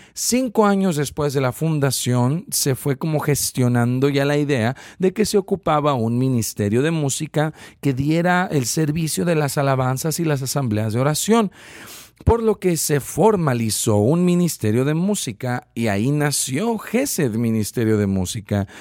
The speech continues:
La intención de, al, al hacerse el ministerio no eran los conciertos y las grabaciones. Eso fue un proyecto de parte del Señor que más adelante nos fue mostrando su voluntad.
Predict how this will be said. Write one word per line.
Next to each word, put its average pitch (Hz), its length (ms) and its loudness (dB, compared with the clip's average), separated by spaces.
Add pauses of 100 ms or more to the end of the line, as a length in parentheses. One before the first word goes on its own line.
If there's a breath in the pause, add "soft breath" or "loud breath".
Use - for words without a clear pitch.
(220 loud breath)
La 127 220 2
intención 123 920 2
de, 123 80 2
al, 113 280 4
al 113 160 2
hacerse 131 440 2
el 123 60 2
ministerio 135 560 4
no 131 280 4
eran 120 320 2
los 92 160 0
conciertos 113 760 0
y 113 60 0
las 104 140 0
grabaciones. 101 720 -2 (300 loud breath)
Eso 113 240 0
fue 135 180 -2
un 127 140 0
proyecto 117 580 0
de 113 120 2
parte 139 460 -2
del 110 180 0
Señor 120 520 0
que 110 240 -2 (220 loud breath)
más 135 300 2
adelante 135 440 0
nos 120 220 -4
fue 131 120 -2
mostrando 123 600 -2
su 107 160 -4
voluntad. 95 600 -2